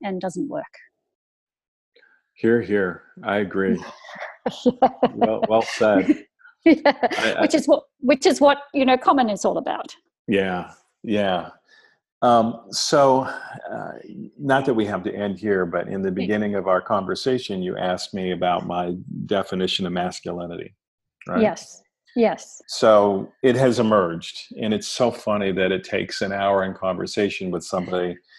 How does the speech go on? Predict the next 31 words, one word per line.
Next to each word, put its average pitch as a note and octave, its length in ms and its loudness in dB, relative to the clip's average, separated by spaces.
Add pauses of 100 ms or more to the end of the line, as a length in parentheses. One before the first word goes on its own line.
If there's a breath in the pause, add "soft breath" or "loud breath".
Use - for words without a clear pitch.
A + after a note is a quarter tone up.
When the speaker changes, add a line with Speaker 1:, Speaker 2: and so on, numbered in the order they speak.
(460 soft breath)
Speaker 2:
like F#2+ 240 2
yourself G2+ 580 4 (720)
for A2 240 2
it G#2 120 -2
to G2 500 0 (340)
reappear A2+ 760 2 (100)
for F2+ 140 -8
me. - 180 -14
And F#2 140 -6
this G2 180 -4
is G2 180 -6
something G2 440 -4
that F#2 220 -2
has F#2+ 180 -8
been, F#2+ 640 -6
my G2 160 -2
definition G2+ 560 -4
has F#2 120 -10
been F#2+ 200 -6
with F#2+ 240 -4
me G2+ 100 -6
for G#2 160 -6
as F#2 140 -4
long G#2+ 240 -2
as G2 80 -8
I G2 140 -2
can - 160 -14
remember, F#2+ 400 -6
but F2+ 180 -8
it's F2+ 160 -10
just - 240 -16